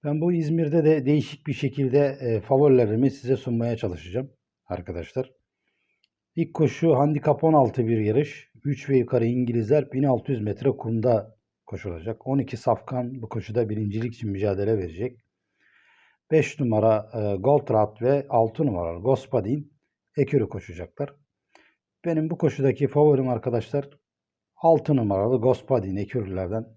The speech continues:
Son yarışında da zaten bu safkanı önde önermiştim. Favorimdi. Beni yanıltmadı. Çok hazırdı. Son yarışı da müthiş bana göre. Bin dört yüzde bir yirmi altı gibi çok iyi bir dereceye sahip.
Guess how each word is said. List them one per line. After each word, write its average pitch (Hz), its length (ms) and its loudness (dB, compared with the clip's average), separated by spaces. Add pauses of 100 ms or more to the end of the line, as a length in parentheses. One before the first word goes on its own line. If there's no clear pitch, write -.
(140)
Son 117 200 -4
yarışında 107 540 -4
da 101 100 -2
zaten 101 380 -4
bu 101 40 -14
safkanı 101 540 -6 (680)
önde 104 260 -2
önermiştim. 92 800 -6 (300)
Favorimdi. 95 680 -6 (800)
Beni 110 180 -4
yanıltmadı. 104 460 -4
Çok - 220 -4
hazırdı. 95 520 -4 (100)
Son 117 180 -6
yarışı 107 360 -4
da 110 60 -2
müthiş 98 420 -10
bana 85 180 -10
göre. 82 260 -14
Bin 95 180 -10
dört 101 260 -8
yüzde 95 220 -10
bir 101 140 -6
yirmi 92 220 -8
altı 90 220 -10
gibi 92 220 -10
çok - 240 -8
iyi 98 160 -10
bir 90 160 -12
dereceye 90 340 -10
sahip. 85 360 -14